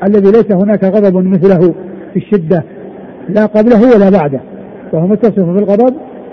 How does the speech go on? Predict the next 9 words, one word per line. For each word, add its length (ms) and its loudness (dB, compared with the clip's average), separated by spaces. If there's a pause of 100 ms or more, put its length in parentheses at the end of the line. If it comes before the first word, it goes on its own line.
وغضبه 540 2
يتفاوت، 520 2 (480)
فإنه 400 0
يكون 320 0
في 120 0
بعض 200 0
الأحوال 500 0 (360)
أشد 340 2 (580)
منه 240 2